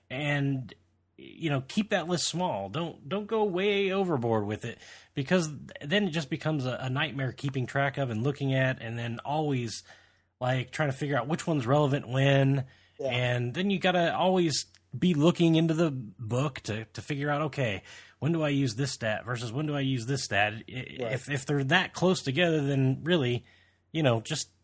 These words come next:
Speaker 1: just have a few and keep it small. And I think that that's a great thing for this game. And it also makes it very friendly to people coming in new from the hobby, because they don't have to think of all these different statistics.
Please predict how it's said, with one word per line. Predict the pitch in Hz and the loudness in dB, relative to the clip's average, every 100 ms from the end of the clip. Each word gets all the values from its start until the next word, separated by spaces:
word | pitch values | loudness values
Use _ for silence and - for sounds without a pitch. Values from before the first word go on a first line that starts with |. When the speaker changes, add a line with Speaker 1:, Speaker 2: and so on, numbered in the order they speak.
| - | -8
Speaker 1:
just | 123 | -4
have | 180 202 | 0 0
a | 202 | -2
few | 117 185 143 | -2 -2 -2
and | 92 92 | -4 -6
keep | 147 180 | -6 -6
it | - | -8
small. | - 107 117 90 | -6 -6 -4 -6
And | 101 | -6
I | - | -4
think | 135 151 | -2 -2
that | 139 | -4
that's | 147 143 - | -4 -4 -4
a | |
great | 113 117 123 | -4 -2 -4
thing | - 101 95 | -4 -6 -6
for | 101 | -8
this | 98 - | -8 -6
game. | 107 101 95 - - - - | -6 -4 -6 -12 -20 -20 -8
And | 113 120 127 | -4 -2 -2
it | 139 131 | -4 -2
also | 151 156 147 | 0 2 4
makes | 131 147 - | 4 2 0
it | 101 | -4
very | 123 156 170 151 131 - - - _ _ - - | 0 4 4 4 2 -2 -16 -20 _ _ -12 4
friendly | 151 160 147 123 | 10 12 12 10
to | 104 117 | 6 2
people | 147 143 135 | 2 2 2
coming | - 139 135 | 4 4 6
in | 131 123 113 | 6 4 4
new | 127 127 | 4 2
from | 117 | 0
the | 101 | -2
hobby, | 95 135 123 104 | 2 2 2 -2
because | 107 - 110 98 | -6 -8 -8 -4
they | 127 | -4
don't | 147 - | -4 -8
have | - - 131 - | -6 0 0 0
to | 110 | -8
think | - 123 107 - - - | -4 -4 -6 -14 -20 -8
of | 110 110 | -6 -4
all | 120 117 | -4 -4
these | 107 98 | -4 -2
different | 120 110 90 | -2 -2 -4
statistics. | - 92 104 - 78 - - | -6 -4 -4 -4 -10 -12 -14